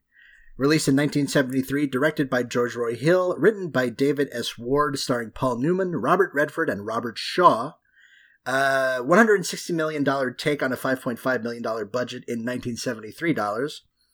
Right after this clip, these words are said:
And seven for ten at the Oscars. It was the big winner that year. Uh, Best Picture, Best Director, uh, Best Original Screenplay,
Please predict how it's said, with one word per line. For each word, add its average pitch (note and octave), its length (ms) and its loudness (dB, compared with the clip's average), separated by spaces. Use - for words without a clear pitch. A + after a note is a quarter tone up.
And C3 320 -4
seven A#3 380 6
for F3 220 2
ten G3+ 380 0
at C3 120 -4
the B2+ 100 -4
Oscars. D3 520 -4
It A2+ 40 -18
was A2+ 140 -16
the A#2+ 80 -12
big E3 180 0
winner F#3 220 2
that A2+ 220 -2
year. G2+ 240 -14
Uh, A#2 260 -4
Best B2 280 -2
Picture, F3 320 2
Best A#2+ 240 -4
Director, D3+ 680 -2
uh, A#2+ 440 -6
Best D#3 260 4
Original B2 360 -2
Screenplay, C#3+ 540 -6